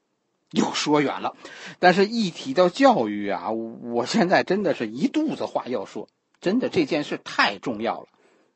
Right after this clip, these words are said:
咱们今天先，先，先，还是回来说复兴门嘛。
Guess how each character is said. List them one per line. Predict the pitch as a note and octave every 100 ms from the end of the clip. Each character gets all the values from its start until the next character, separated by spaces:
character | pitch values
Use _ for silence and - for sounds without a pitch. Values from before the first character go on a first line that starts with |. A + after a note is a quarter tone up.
| _ _
咱 | G#2
们 | B2+
今 | B2+ D3
天 | C#3+ C#3+
先， | C#3+ C3+
先， | B2 C3+ B2+
先， | C3+ C3 _
还 | - A#2 D#3
是 | G3 - - -
回 | - C#3+
来 | F3
说 | - F3+
复 | F3+ D3
兴 | F#3 G#3
门 | A2
嘛。 | G3+